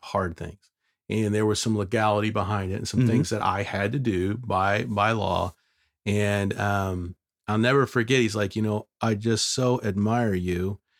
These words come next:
Speaker 1: and admire you as a person. I, I hate right now that I've failed you." And I said, "Bro, I'm not God. I love you still.
Speaker 2: Mm-hmm.
Speaker 1: And here's the thing. If I'm to drop the toolbox on my foot,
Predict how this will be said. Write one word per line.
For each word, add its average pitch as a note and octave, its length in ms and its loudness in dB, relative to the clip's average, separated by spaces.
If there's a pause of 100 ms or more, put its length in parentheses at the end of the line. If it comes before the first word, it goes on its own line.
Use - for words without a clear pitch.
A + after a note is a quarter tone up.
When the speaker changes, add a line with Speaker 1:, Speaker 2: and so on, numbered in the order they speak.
(240)
Speaker 1:
and G#2+ 180 2
admire A2 640 0
you G#2+ 200 0
as G2 100 -2
a F#2+ 60 -8
person. A2 400 -2
I, F#2 260 -4
I G2 120 -2
hate A#2 380 0
right G2+ 280 -2
now F#2+ 180 -2
that F2 140 -4
I've F2+ 180 -4
failed G#2 500 -2
you." D#2+ 280 -10 (580)
And G#2+ 100 -2
I G#2+ 80 0
said, G2+ 300 -4
"Bro, C3+ 380 0 (280)
I'm G#2+ 200 0
not C#3 240 -2
God. A2+ 480 -2 (1400)
I B2 140 4
love C3 280 4
you G#2+ 200 2
still. - 500 -2 (500)
Speaker 2:
Mm-hmm. B2+ 260 6
Speaker 1:
And A2 140 0
here's C3 300 2
the A2 80 -2
thing. C3 500 0 (480)
If A#2 280 0
I'm D#3+ 260 4
to C#3 80 4
drop A2+ 480 0 (160)
the G#2+ 120 -2
toolbox B2 680 0
on A2+ 120 0
my G2+ 140 0
foot, C#3+ 400 -2